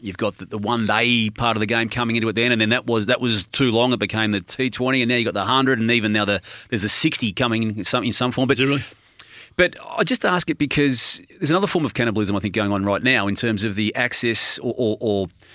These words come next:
Speaker 1: or, or rights for the Australian B B L teams to, to have Australian cricketers who historically haven't played the B B L in the summer being paid a premium
Speaker 2: Yep.
Speaker 1: over the other people in the same competition to, to play. I'm referring to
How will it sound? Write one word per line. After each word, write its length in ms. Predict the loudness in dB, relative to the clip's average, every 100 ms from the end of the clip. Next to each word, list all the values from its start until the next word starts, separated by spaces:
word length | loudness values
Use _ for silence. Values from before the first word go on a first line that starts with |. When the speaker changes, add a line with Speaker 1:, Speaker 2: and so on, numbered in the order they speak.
| -20 -20 -20 -6
Speaker 1:
or, 180 | -2 0
or 200 | 2 2 4
rights 520 | 4 4 4 2 2
for 100 | 2
the 100 | 2
Australian 460 | 2 2 2 2
B 140 | 0 0
B 100 | 2
L 140 | 2
teams 560 | 0 -2 -4 -2 -2 0
to, 300 | 2 2 0
to 220 | 0 0 2
have 400 | 0 -2 -6 -14 -2
Australian 560 | 0 2 2 2 -2 -4
cricketers 640 | -6 -2 0 0 0 0 0
who 100 | 2
historically 640 | 2 2 2 2 0 -2
haven't 300 | 0 -2 -6
played 360 | -2 2 2 2
the 60 |
B 180 | 0 0
B 140 | 0
L 140 | 0 -2
in 100 | -2
the 80 | -2
summer 360 | -2 -4 -6 -8 -12 -14 -18 -20 -20 -20 _ _
being 200 | 0 0
paid 440 | 2 2 4 2 -2 -4
a 100 | -4
premium 800 | -2 -2 2 4 4 2 0 0
Speaker 2:
Yep. 80 | 2
Speaker 1:
over 240 | 2 2
the 100 | 2
other 140 | 2 2
people 360 | 2 0 0
in 60 | 0
the 40 | 2
same 320 | 2 0 0
competition 840 | -2 -2 -4 -2 -2 -2 -4 -6
to, 140 | -6 -4
to 120 | -4
play. 280 | -2 0 0
I'm 140 | 0 0
referring 340 | 0 0 0
to 80 | 0